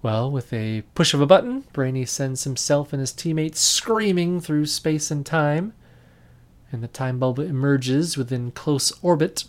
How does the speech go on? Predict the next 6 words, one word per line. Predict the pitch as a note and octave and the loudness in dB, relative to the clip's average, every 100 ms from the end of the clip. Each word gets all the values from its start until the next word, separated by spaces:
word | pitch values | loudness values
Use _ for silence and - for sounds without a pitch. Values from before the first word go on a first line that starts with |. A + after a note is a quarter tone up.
| - | -16
of | - | -16
the | A#2 | -12
giant | - B2 B2+ C3+ | -4 -2 -2 -6
red | B2 B2+ C#3 | -4 -2 -2
star, | - A#2+ A2 A2+ E3 D3+ - - B2 | -2 0 0 0 -2 -8 -20 -16 -8
Rao. | B2+ D#3 B2 - | -2 0 0 -4